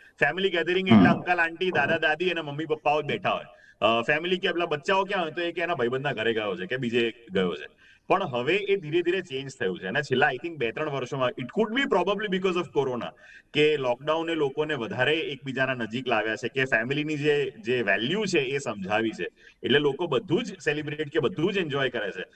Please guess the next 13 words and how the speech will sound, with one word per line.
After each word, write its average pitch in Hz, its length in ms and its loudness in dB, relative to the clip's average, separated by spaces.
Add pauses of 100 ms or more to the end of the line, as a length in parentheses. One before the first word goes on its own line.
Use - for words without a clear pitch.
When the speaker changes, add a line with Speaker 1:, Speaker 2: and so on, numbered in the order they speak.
(120)
Speaker 1:
અને 123 160 4
એમાં 147 140 2
ફેમિલીનો 156 540 0
પણ 156 180 -4
સમાવેશ 117 420 -4 (140)
થઈ 113 140 0
ગયો 104 240 0
છે. 82 400 -8
એનો 139 160 4
મને 135 180 0
ખૂબ 127 180 0
આનંદ 85 280 -2
છે. - 160 -16